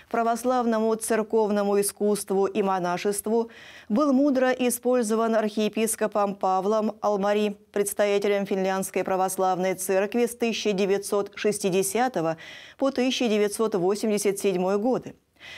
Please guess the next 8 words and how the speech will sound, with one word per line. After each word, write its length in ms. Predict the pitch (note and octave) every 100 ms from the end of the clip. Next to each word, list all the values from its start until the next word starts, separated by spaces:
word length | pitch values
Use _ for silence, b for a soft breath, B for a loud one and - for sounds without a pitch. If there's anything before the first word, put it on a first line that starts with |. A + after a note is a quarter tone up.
| B B B
За 340 | G#3 G#3+ A3+
дальновидность 960 | G3+ G#3+ G#3 G#3 G#3 G#3+ G3 G3+ G3+ A3+
и 80 |
смелость 600 | G3+ G#3 G#3 G#3 F#3+ G3 -
в 100 | -
поступках 800 | G3+ G3+ B3+ C4+ - E3+ E3+
современники 720 | - G#3 A#3 C#4+ C#4+ C4 B3+ A#3
называли 800 | A3 G3 G#3 G#3 A3 A3 G#3